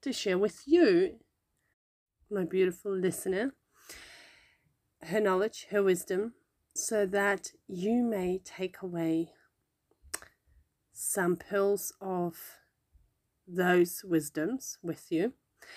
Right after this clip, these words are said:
Maybe this will help you connect some dots, or perhaps you are on this incredibly difficult fertility journey,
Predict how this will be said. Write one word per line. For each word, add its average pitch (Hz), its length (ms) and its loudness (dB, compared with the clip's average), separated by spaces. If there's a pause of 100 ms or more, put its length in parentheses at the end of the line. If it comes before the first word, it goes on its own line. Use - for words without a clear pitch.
(320)
Maybe 190 560 2
this 214 240 -4
will 190 140 -2
help 196 400 -4
you 190 120 -4
connect 180 920 0
some 180 340 0
dots, 170 520 -6
or 240 140 -2
perhaps - 680 -2
you 262 420 6
are 240 480 4 (560)
on 208 300 0
this 196 440 0 (220)
incredibly 226 1120 4
difficult 180 920 -4 (580)
fertility 269 720 2
journey, 156 520 -4